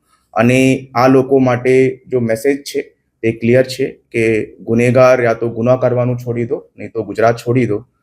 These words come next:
કે આ ધરતી ઉપર, અ, ગુનેગારો માટે, અ, કોઈ પણ જગ્યા નથી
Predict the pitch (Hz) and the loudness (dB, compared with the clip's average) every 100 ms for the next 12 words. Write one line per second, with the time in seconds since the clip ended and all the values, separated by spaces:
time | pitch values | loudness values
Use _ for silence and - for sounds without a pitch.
0 | _ - - 117 127 120 120 127 123 120 | _ -14 -2 2 2 2 0 0 -2 -2
1 | - 127 117 - - 101 101 101 110 117 | 0 2 0 -6 -10 -6 -4 -4 -4 -2
2 | 117 117 120 110 104 117 113 110 110 - | 0 2 2 0 -2 -2 -2 -2 -8 -10
3 | 101 104 107 101 113 104 95 107 101 92 | -10 -6 -8 -6 -6 -6 -6 -4 -6 -10
4 | - | -18